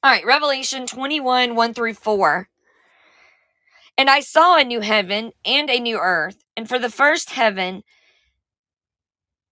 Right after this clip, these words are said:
for the first heaven and first earth passed away,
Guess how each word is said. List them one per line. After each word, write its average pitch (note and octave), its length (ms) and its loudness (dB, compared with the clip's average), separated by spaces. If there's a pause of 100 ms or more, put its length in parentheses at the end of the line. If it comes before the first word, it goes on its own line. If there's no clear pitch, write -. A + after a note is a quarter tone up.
(300)
for C4 160 -6
the A#3+ 140 -4
first D#4 340 0
heaven A3 380 2
and A3+ 260 -2
first C#4 380 2
earth A3 280 2
passed A3 360 0
away, G#3 580 -2